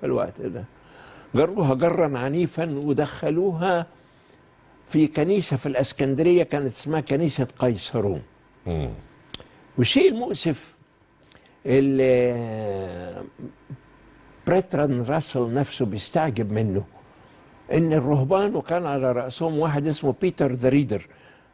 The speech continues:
Speaker 1: أو بطرس قارئ الصلوات،
Speaker 2: أيوة.
Speaker 1: عروها من ملابسها. طب ليه؟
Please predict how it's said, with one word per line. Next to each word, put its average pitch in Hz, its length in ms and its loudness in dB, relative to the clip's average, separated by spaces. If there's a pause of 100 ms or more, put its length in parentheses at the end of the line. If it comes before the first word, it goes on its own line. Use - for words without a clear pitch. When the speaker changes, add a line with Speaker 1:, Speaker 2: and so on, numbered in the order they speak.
(100)
Speaker 1:
أو 143 280 2
بطرس 143 520 -2
قارئ 156 400 -2
الصلوات، 101 640 -2 (560)
Speaker 2:
أيوة. 76 180 0
Speaker 1:
عروها 165 580 2 (640)
من 127 220 -2
ملابسها. 123 580 0
طب 120 280 -4
ليه؟ 156 160 0